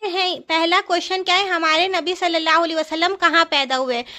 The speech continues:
तो हम लोगों ने पढ़ा था कि मक्का मुअज़्ज़मा में पैदा हुए थे। तो यहाँ पर लिख देंगे, हमारे नबी सल्लल्लाहु अलैहि वसल्लम मक्का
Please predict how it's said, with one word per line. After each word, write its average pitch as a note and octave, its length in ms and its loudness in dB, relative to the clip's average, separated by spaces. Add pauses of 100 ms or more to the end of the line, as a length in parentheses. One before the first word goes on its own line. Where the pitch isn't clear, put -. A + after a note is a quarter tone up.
(140)
तो E4+ 80 0
हम F4+ 200 2
लोगों F4+ 200 2
ने F4+ 120 0
पढ़ा E4 280 -2
था F4+ 160 -4
कि A#4 260 0
मक्का E4+ 280 0
मुअज़्ज़मा D4 560 -2
में E4+ 160 -4 (380)
पैदा C#4 320 -2
हुए B3+ 280 -2
थे। B3 260 -4
तो - 520 -14
यहाँ D4 240 -2
पर D4+ 160 -6
लिख C#4+ 180 -8
देंगे, D#4+ 400 -4 (320)
हमारे B3 800 -4 (2000)
नबी B3+ 640 -4 (1500)
सल्लल्लाहु C4 680 -4
अलैहि B3 180 -4
वसल्लम B3+ 560 -6 (1120)
मक्का C4 680 -4